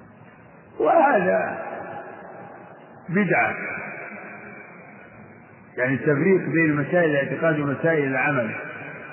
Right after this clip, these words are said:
من حيث الإثبات هذا بدعة، فكل مسائل الدين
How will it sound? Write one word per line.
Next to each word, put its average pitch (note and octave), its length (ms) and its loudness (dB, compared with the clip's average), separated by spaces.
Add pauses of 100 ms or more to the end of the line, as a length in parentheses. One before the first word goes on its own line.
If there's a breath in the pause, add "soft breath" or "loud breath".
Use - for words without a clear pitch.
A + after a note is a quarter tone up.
من B2+ 160 -2
حيث D3 320 0 (2500)
الإثبات C#3 720 2 (840)
هذا D3 360 4
بدعة، C3 460 2 (840)
فكل C#3+ 540 4
مسائل C#3 480 2
الدين D#3+ 560 2